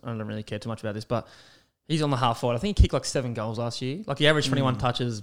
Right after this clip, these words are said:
Speaker 1: and it was pretty good for him. Um, but yeah, Gary Ablett, man, how could you not slide in the half forward there?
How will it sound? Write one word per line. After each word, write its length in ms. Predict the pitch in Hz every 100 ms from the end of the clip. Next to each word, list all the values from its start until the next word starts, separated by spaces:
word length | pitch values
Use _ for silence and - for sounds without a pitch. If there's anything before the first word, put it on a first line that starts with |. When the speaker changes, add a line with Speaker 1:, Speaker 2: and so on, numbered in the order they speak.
| -
Speaker 1:
and 160 | 123
it 60 | 110
was 100 | 120
pretty 220 | - 127
good 220 | 117 107 104
for 160 | -
him. 240 | 117 104 123 _ _ _ _ -
Um, 500 | 113 110 104 104 104 _ -
but 140 | 147
yeah, 100 | 151
Gary 320 | 110 190 190 -
Ablett, 300 | 170 180 131
man, 180 | 117
how 120 | 131 214
could 100 | 226
you 40 |
not 120 | 208
slide 280 | - - 190
in 60 | 180
the 60 | 170
half 260 | 175 160
forward 240 | 143 160 160
there? 220 | 110